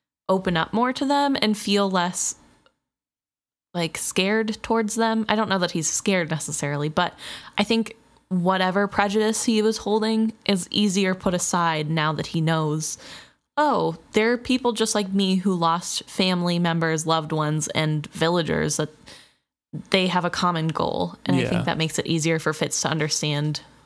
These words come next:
Speaker 1: why they're here.
Speaker 2: That understanding also puts, he says, a barrier between him and the rest of the crew, because he had to go out and kill Forged Ones. So he wonders, you know,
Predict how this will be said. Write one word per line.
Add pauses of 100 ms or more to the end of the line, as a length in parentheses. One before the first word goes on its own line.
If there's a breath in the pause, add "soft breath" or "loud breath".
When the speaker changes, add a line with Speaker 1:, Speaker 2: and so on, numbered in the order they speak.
Speaker 1:
why
they're
here. (680 loud breath)
Speaker 2:
That
understanding
also
puts,
he
says,
a
barrier
between
him
and
the
rest
of
the
crew,
because (800 loud breath)
he
had
to
go
out
and (340)
kill
Forged
Ones.
So
he
wonders,
you
know,